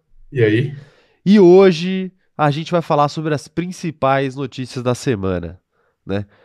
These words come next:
Speaker 2: Muita coisa aconteceu nessa semana, não é mesmo, Rafael?
Speaker 1: Acho que muita coisa é uma palavra, é uma expressão um pouco forte, né?
Speaker 2: Intrigas.
Speaker 1: Intrigas?
Speaker 2: Polêmicas.
Speaker 1: Intrigas só no Power Couple.
Speaker 2: Só, muitas intrigas,
Speaker 1: Muitas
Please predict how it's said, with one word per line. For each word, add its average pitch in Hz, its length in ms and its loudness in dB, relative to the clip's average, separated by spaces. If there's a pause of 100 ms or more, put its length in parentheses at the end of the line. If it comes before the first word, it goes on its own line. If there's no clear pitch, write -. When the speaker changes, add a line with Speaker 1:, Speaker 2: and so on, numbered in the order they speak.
(120)
Speaker 2:
Muita 262 260 2
coisa 208 300 4
aconteceu 156 540 2
nessa 117 180 0
semana, 123 540 0
não 104 120 0
é 113 60 0
mesmo, 190 340 -2
Rafael? 98 420 -4 (960)
Speaker 1:
Acho 185 120 -8
que 208 100 -8
muita 151 380 -4
coisa 127 260 -4
é - 20 -4
uma 165 80 -4
palavra, 180 480 0
é 120 60 -4
uma 143 360 0
expressão 143 360 -2
um 147 40 2
pouco 190 160 -2
forte, 117 380 -2
né? 113 160 -8 (160)
Speaker 2:
Intrigas. 147 1200 0 (500)
Speaker 1:
Intrigas? 131 440 0
Speaker 2:
Polêmicas. 156 880 2
Speaker 1:
Intrigas 139 480 2
só 151 180 2
no 170 280 4
Power 156 220 4
Couple. 104 280 -4 (280)
Speaker 2:
Só, - 380 -2
muitas 226 540 0
intrigas, 135 580 -2
Speaker 1:
Muitas 107 140 4